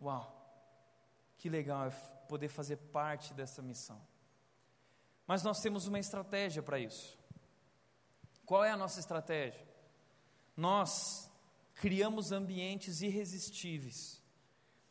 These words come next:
onde as pessoas são motivadas e equipadas para desenvolverem intimidade com Deus, comunhão com os irmãos e influência com os de fora. Nós gostamos de criar ambientes irresistíveis.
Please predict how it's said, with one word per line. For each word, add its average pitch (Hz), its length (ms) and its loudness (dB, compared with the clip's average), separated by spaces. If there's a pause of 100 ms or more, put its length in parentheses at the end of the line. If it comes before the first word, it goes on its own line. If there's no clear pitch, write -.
(140)
onde 170 220 2
as 180 100 2
pessoas 180 460 -2
são 180 140 -2
motivadas 170 800 -2
e 170 40 0
equipadas 135 800 -4 (400)
para 151 160 4
desenvolverem 151 760 0
intimidade 156 680 0
com 180 160 -4
Deus, 139 460 -2 (360)
comunhão 196 600 2
com 190 240 -2
os 170 120 -2
irmãos 143 600 -2 (320)
e 156 100 -2
influência 151 480 -2
com 143 100 -6
os 127 60 -4
de 131 80 -6
fora. 110 320 -8 (720)
Nós 196 260 4
gostamos 202 640 2
de 208 100 0
criar 196 540 2
ambientes 180 800 0
irresistíveis. 151 920 -2